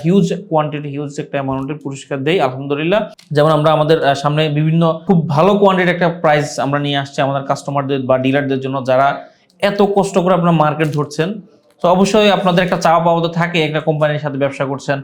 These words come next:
সেই প্রেক্ষিতে আমাদের রাজধানী ফুড প্রোডাক্টস কোম্পানি সবসময় আপনাদের জন্য, আহ, বিভিন্ন সময় অফার নিয়ে আসে।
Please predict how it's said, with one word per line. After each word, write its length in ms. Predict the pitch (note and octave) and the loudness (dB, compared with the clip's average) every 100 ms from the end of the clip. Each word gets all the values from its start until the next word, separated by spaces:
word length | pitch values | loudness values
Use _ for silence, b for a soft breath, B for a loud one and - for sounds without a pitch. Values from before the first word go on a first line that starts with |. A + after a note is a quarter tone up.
| - | -4
সেই 240 | - F3+ F3 | 2 2 4
প্রেক্ষিতে 460 | G3+ G3+ G#3+ G3 | 2 2 2 4
আমাদের 340 | E3+ D3+ D3+ D#3+ | 4 4 4 4
রাজধানী 300 | D3 C#3+ D#3 | 4 2 0
ফুড 200 | D#3 D#3+ | 0 0
প্রোডাক্টস 260 | D#3 D3+ | 0 0
কোম্পানি 240 | - D3 D#3 | -2 -2 0
সবসময় 380 | D#3 D#3+ - E3 | 0 -2 -2 -4
আপনাদের 300 | E3+ D3 D3 | -2 -4 -4
জন্য, 420 | D#3 D#3+ F3 E3+ B B B - | -4 -2 -4 -6 B B B -4
আহ, 180 | C3 | 0
বিভিন্ন 280 | C#3 D#3+ D#3+ | 2 4 2
সময় 240 | D#3+ E3+ D#3 | 2 2 2
অফার 200 | D#3 D#3 | 2 0
নিয়ে 180 | D#3 | 0
আসে। 240 | D#3 D3+ | -2 -2